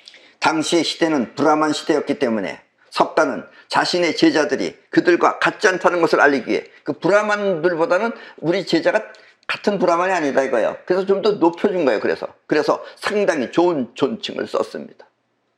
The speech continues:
존자나 열애 혹은 보살이라고 부른 것입니다. 그리하여 지금까지 사람들은 그들이 매우 특별한 사람처럼 생각하고 있습니다. 예. 어,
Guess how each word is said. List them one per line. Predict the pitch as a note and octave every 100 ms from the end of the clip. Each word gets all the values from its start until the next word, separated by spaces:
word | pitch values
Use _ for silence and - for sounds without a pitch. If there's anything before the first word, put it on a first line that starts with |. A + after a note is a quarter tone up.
| _ _ _ _
존자나 | - C3 B2 A2+ G2+ E2 - _ -
열애 | C3 A2 E2 - _ _
혹은 | D3+ - - - _
보살이라고 | - D3 - G#2 - - F#2 D#2+ F#2+
부른 | - A2 F#2+
것입니다. | - - G#1 _ _ _ _ _ _ _ _ _ _ _ - - -
그리하여 | - F#4 A#3 A3+
지금까지 | - G3 G3+ G#3
사람들은 | G#3+ D3+ E3 E3 F#3+ C3 -
그들이 | D#3 D#3+
매우 | D3+ C#3+ D3 -
특별한 | - - A#3 G#3+ D#3+ -
사람처럼 | D2+ C2 - - -
생각하고 | - - - -
있습니다. | - _ _ _ _ _ _
예. | G1+ - _ _ _
어, | - A2+